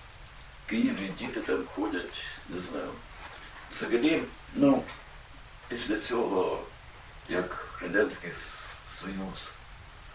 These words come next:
скінчився, Борис Лекар, фонд як структура перестав існувати, він, він приїхав до Ізраїлю, де,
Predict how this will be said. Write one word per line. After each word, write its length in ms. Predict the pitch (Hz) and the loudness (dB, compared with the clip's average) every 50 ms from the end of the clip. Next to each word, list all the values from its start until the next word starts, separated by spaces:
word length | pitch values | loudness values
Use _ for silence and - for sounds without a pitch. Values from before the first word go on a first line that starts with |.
| - - - - - - - - - - - - - - - - - | -14 -14 -14 -12 -12 -12 -14 -4 2 2 2 2 2 -4 -12 -8 -4
скінчився, 880 | - - - 131 - - - - - - - - - 127 131 135 - - - - - - - - - | -2 2 4 6 8 8 8 8 6 4 0 0 4 6 8 8 8 6 2 -2 -8 -12 -14 -12 4
Борис 340 | - - 185 185 - - - | 8 10 10 10 8 6 8
Лекар, 320 | 151 175 - - 143 - - - - - 110 107 - - - | 10 10 12 12 12 10 10 8 4 2 4 4 4 6 8
фонд 260 | 151 151 131 - - - - - - - - - - - | 10 10 10 8 4 -2 -6 -10 -14 -16 -16 -14 4 8
як 180 | 101 107 107 | 10 10 10
структура 580 | - - - 113 117 - - - - - - - | 8 4 2 2 2 2 2 0 2 4 6 4
перестав 540 | - - 104 98 - - - 120 95 95 92 | 6 6 6 6 6 6 8 8 8 8 6
існувати, 640 | 92 - - - 92 87 - 110 - - - - - - - - - - - - - - - - - - - - - - - - - - - - - - - | 4 0 -2 -2 0 2 2 2 2 4 4 2 2 2 -2 -8 -12 -12 -12 -12 -12 -12 -12 -10 -10 -10 -8 -8 -8 -8 -8 -8 -10 -10 -12 -14 -16 -10 -4
він, 360 | - - 180 202 202 202 202 196 180 180 - - - - - - - - - - - - - - - - - - - - - - - - - - - - - - | 2 8 12 12 12 12 12 12 6 2 0 -4 -8 -10 -12 -14 -16 -16 -16 -16 -16 -16 -16 -16 -16 -16 -16 -16 -16 -16 -16 -16 -16 -14 -16 -16 -14 -4 2 4
він 180 | 120 123 117 | 6 6 8
приїхав 480 | 117 110 107 117 120 120 - 98 101 92 | 8 8 10 10 10 8 8 6 4 6
до 60 | 101 | 4
Ізраїлю, 520 | 104 104 - 127 139 139 131 107 92 90 85 - - - - | 4 4 6 6 8 10 10 8 8 4 0 -2 -4 0 2
де, 120 | - - | 4 4